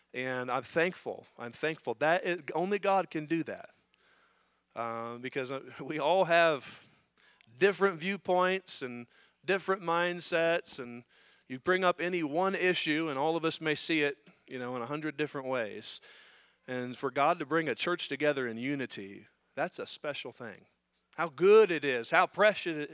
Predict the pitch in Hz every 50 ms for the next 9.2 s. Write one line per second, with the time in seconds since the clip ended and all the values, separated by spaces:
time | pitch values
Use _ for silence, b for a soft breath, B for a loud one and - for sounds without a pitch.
0 | - _ - - - 202 202 180 - - - 143 - - 143 139 143 135 127 117
1 | 113 127 123 - - 143 127 123 117 120 117 - - 127 117 110 113 - - 123
2 | 120 120 143 156 165 156 151 139 135 135 123 131 143 143 139 131 127 123 139 135
3 | 127 123 117 117 123 131 131 123 117 - - 107 104 101 B B B B B B
4 | B B B B B B 117 120 123 120 120 123 120 120 120 120 98 - - 120
5 | 117 117 110 - 156 160 170 165 - - 135 123 - - 135 127 127 131 143 139
6 | 123 110 101 101 107 - B B B B B - 110 110 110 110 - 139 135 123
7 | 123 123 139 156 160 147 127 131 123 120 123 123 117 107 - 135 139 143 139 127
8 | 120 - - 117 120 131 135 131 123 113 107 107 104 - - 156 127 107 - -
9 | - - -